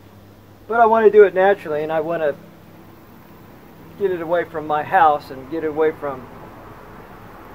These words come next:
everybody and my, my grandkid. So, I've heard this thing called diatomaceous earth. And it's supposed to kill bugs, right?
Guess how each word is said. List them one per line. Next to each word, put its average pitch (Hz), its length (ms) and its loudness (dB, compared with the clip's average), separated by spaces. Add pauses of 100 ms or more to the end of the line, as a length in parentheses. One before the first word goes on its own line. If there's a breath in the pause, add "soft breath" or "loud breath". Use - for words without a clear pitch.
(240)
everybody 180 580 0
and 170 120 -6
my, 160 220 -2 (500)
my 151 120 -6
grandkid. 165 580 -4 (1700)
So, 202 320 2 (1120 loud breath)
I've 190 120 -2
heard 349 180 0
this 247 160 -2
thing 220 240 0
called 180 260 2
diatomaceous 170 680 -2
earth. 143 200 -6
And - 920 -12
it's 170 100 -4
supposed - 240 -6
to 208 60 -6
kill 196 200 2
bugs, 147 320 0
right? 151 280 -4